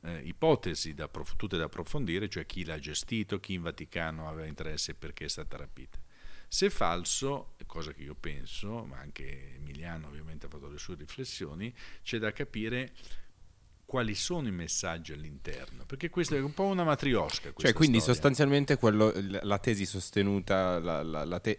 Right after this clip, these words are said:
Speaker 2: la tesi che sostieni è che quel documento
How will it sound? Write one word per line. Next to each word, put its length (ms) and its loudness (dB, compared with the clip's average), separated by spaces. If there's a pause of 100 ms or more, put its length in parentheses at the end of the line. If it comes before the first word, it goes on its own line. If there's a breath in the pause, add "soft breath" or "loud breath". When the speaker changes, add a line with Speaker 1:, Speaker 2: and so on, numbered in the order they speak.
(100)
Speaker 2:
la 120 2
tesi 200 2
che 100 4
sostieni 420 2
è 20 2
che 220 2
quel 320 4
documento 800 6